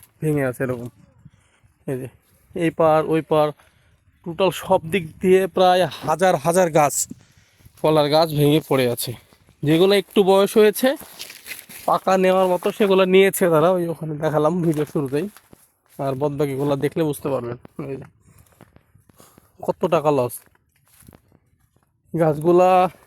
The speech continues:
চারা লাগানো, মানুষ করা, বড় করা, মানে মানুষ করা বলতে গেলে বড় করে আসলে একটা আশা থাকে, হবে। দেখুন কতগুলো গাছ ভাঙা। এই গাছগুলানে ছিল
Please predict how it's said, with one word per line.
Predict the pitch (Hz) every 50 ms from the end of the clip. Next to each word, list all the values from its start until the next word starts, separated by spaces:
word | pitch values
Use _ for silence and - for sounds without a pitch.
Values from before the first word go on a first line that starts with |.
| _ _ _ _ _ _ _ _ _ _ _ -
চারা | - 156 160 165 170 165 160
লাগানো, | 156 165 156 165 170 160 165 175 170 165
মানুষ | 165 170 170 175 156 - - -
করা, | 165 156 156 156 160 165 - _ _ _ - 147
বড় | 151 156 160 160 147
করা, | 156 156 151 151 156
মানে | 151 147 156 165
মানুষ | 170 175 165 - -
করা | 190 190 185
বলতে | 190 190 185 196 190
গেলে | 202 202 185 160 170
বড় | 175 180 175 165
করে | 185 180 180 185 185 - _ _ _ _ _ _ _ _ _ _ _ - - - - - - _ _ _ _ _
আসলে | _ - 160 160 165
একটা | 151 - 165 143
আশা | 147 - 175 160 -
থাকে, | 160 143 - 156 156 160 - _ _ _ _ _
হবে। | - 147 135 147 147 147
দেখুন | 139 131 123 113 113 _ _ - - _ _ _ _ _ _ _ _ _ _ -
কতগুলো | - 202 202 190 185 180 170 151
গাছ | 147 135 127 123
ভাঙা। | 120 110 110 107 _ _ - - - _ _ _ _ _ _ -
এই | 170 156 135 147
গাছগুলানে | 156 165 151 156 175 175 175 175 175 -
ছিল | - 185